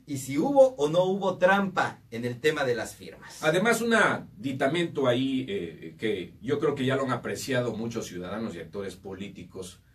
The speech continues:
Speaker 2: Este proceso lo iniciaron los independientes, no así quienes tienen, eh, pues, eh, o están en otros partidos políticos, han buscado ser un poco más prudente en su actuar, en sus formas de hacer y decir las cosas.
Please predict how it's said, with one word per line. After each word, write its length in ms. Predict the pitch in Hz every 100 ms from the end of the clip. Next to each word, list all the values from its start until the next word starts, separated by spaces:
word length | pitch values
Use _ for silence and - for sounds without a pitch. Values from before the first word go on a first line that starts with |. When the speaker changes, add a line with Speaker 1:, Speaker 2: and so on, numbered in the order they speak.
| _ _ _ -
Speaker 2:
Este 440 | 131 147 156 123
proceso 540 | - 127 123 147 156
lo 80 | 123
iniciaron 560 | 107 104 - 131 127 110
los 260 | 95 - -
independientes, 840 | 117 107 - 113 127 143 131 117
no 200 | 127 143
así 460 | 131 - 143 139 - - - -
quienes 440 | 123 113 107 -
tienen, 460 | 123 135 135 131 123
eh, 440 | 123 107 104 98 -
pues, 260 | 113 107 107
eh, 380 | 117 104 101 101
o 100 | 113
están 400 | 107 - 139 139
en 140 | 113 127
otros 280 | 127 120
partidos 460 | - 117 - 113 104
políticos, 720 | 123 117 127 127 120 117 - - -
han 160 | 123 127
buscado 520 | 120 - 123 117 117 95
ser 200 | 117 113
un 140 | 127 120
poco 240 | 117 117
más 240 | 113 127
prudente 480 | - 110 110 117 117
en 100 | 98
su 120 | 92 117
actuar, 380 | - 107 110
en 100 | 101
sus 180 | 90 95
formas 480 | - 113 113 104 -
de 80 | 101
hacer 220 | - 127
y 60 | 117
decir 300 | 101 135 135
las 160 | 123
cosas. 420 | - 196 135 -